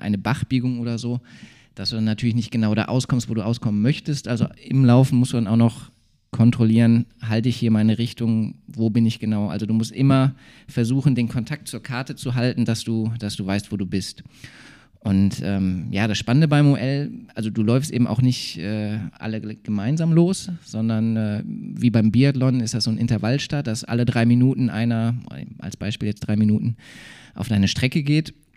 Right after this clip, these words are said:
so dass du erstmal auch wirklich alleine orientieren musst und nicht einfach dem, dem Schnellsten hinterherlaufen kannst. Und das Spannende beim O L ist, es ist eben wirklich immer was, was Neues,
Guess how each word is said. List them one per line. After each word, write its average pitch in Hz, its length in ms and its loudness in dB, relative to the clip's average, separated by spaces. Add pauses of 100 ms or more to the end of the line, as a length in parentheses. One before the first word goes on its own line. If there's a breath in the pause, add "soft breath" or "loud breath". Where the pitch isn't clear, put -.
(420)
so 113 140 4
dass 120 160 6
du - 80 -2
erstmal 107 340 0
auch 101 60 -4
wirklich 113 260 -2
alleine 104 340 2
orientieren 101 460 0
musst 98 220 0
und 95 100 -2
nicht 101 160 -4
einfach 104 240 -8
dem, 95 320 -2
dem 92 160 -4
Schnellsten 101 320 -4
hinterherlaufen 95 600 -2
kannst. 85 360 -8 (540 loud breath)
Und 98 480 -2 (400)
das - 160 -4
Spannende 147 340 2
beim 143 180 6
O 135 80 6
L 131 120 2
ist, 127 80 2
es 113 60 0
ist 107 100 0
eben 110 280 0
wirklich 117 360 -4
immer 127 220 8
was, - 300 -2
was 107 200 -2
Neues, 135 640 4